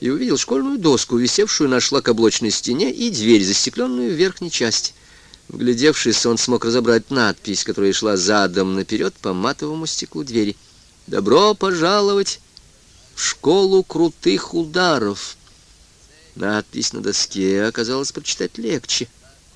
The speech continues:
Она гласила: "Время сеять! Рассказ Мортона Рейни".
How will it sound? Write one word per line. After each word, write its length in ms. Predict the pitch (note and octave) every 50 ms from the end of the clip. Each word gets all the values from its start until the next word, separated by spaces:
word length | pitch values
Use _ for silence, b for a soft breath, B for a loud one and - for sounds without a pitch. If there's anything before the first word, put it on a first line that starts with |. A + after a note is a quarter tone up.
| _ _ - - _ _ - _ -
Она 200 | - - C#3 E3+
гласила: 480 | E3 D#3+ D3 - - A2+ G#2 G2 G2 F#2 - _ _ _ _ _ - _ _ _ _
"Время 720 | - F2+ E2+ F#2 A#2 D#3 E3+ F3 F3+ F3+ F3 E3+ E3 E3 D#3+
сеять! 1000 | - - - - - C#3+ E3 E3 D#3 C#3 A#2+ G#2 F#2+ F#2 F2+ F#2 - - - - _ _ _ - _ _ _ _ _
Рассказ 1000 | - - G2 F#2+ F#2+ F#2 - - - - A2 D3 E3+ F3 F3+ F3 E3 - - -
Мортона 920 | - F2 E2 F2 G2 B2+ D#3 D#3+ E3 - - - - D3+ D3 D3 D3 C#3+ C#3+
Рейни". 500 | C#3+ A#2+ C3 C#3 B2+ A2 G2 F#2+ F#2+